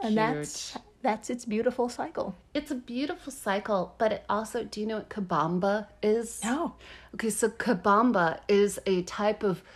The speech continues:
Speaker 2: uh, water weed.
Speaker 1: Yeah.
Speaker 2: Um, that whenever you cut off a piece of it, it grows into a whole new plant at a rapid rate. So, like, in this Edwards Aquifer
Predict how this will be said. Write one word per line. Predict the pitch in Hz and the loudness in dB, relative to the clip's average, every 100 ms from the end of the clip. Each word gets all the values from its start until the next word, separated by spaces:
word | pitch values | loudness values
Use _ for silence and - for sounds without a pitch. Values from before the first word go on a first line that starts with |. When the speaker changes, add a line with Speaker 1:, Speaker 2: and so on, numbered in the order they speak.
| - - - | -20 -20 2
Speaker 2:
uh, | 196 185 - | 6 6 4
water | 170 170 185 180 165 | 0 4 6 6 4
weed. | 160 165 165 170 - _ - - | 0 -2 -2 -4 -8 _ -20 -4
Speaker 1:
Yeah. | 254 247 - _ | -2 -2 -6 _
Speaker 2:
Um, | 196 185 175 170 - - | 2 6 6 4 -4 4
that | 202 190 - - | 8 8 6 0
whenever | 202 202 202 202 | 4 4 6 4
you | 185 175 - | 4 2 0
cut | - 240 | 4 8
off | 220 202 185 - | 10 10 6 -6
a | - | -6
piece | - - 254 - | -6 -6 -4 0
of | 180 | 6
it, | 175 165 | 6 4
it | 190 - | 0 -2
grows | 196 202 220 202 | 0 4 4 4
into | 196 185 180 | 0 0 -2
a | 170 | -2
whole | 196 208 | -2 0
new | 202 185 | 0 -2
plant | - 196 180 - | 0 0 0 0
at | 175 | -2
a | 160 | -2
rapid | 160 175 170 175 160 | 2 4 4 2 -2
rate. | 156 180 165 - - - - | 0 0 0 -2 -14 -20 -20
So, | - - 214 190 185 | -8 2 6 8 6
like, | 175 175 175 - - | 6 6 6 0 -2
in | 196 190 185 180 - | 4 4 4 0 -4
this | 185 196 185 180 - - | 2 4 4 2 -10 4
Edwards | 226 208 208 202 - | 4 6 2 4 6
Aquifer | 208 - 185 - 190 175 | 6 4 -8 -6 -2 0